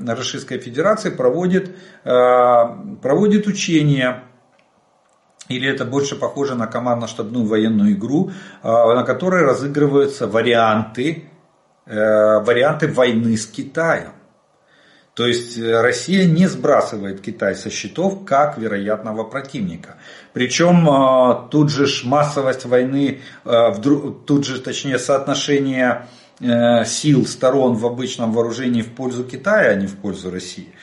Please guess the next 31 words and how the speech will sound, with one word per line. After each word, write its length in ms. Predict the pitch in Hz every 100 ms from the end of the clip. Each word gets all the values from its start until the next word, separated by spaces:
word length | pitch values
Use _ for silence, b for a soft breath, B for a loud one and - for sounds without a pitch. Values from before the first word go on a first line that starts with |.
| B B B
Это 520 | 110 107 123 120 B B B -
там, 340 | 143 147 -
получается, 1120 | 135 139 139 139 175 165 165 147 139 135 143 131
на 100 | 139
востоке, 520 | 135 - 156 151 135
на 140 | 123
востоке 420 | 123 123 160 147 139
Российской 460 | 120 - - -
Федерации 680 | 104 107 107 98 98 - 131
ситуация 600 | - 104 107 104 - 123
абсолютно 500 | - 123 113 123 131
обратная. 560 | 143 165 135 117 87 85 B B -
Если 300 | 117 117 117
здесь 480 | 110 147 143 -
у 280 | 120 123 127
России, 440 | 123 117 - 117 117
м, 420 | 131 127 123 113
кратное 480 | - 127 127 135 123
превосходство 720 | 135 135 131 - 131 127 131
над 220 | 131 123
нашими 340 | 135 120 131
вооружёнными 640 | 123 127 120 123 127 127 123
силами, 480 | - 123 120 123
как 280 | 113 127 120
в 40 | 120
личном 320 | 113 - 113
составе, 440 | - - 123 117
так 240 | 110 110 117
и 40 |
в 80 | -
технике, 520 | 120 107 117 - 110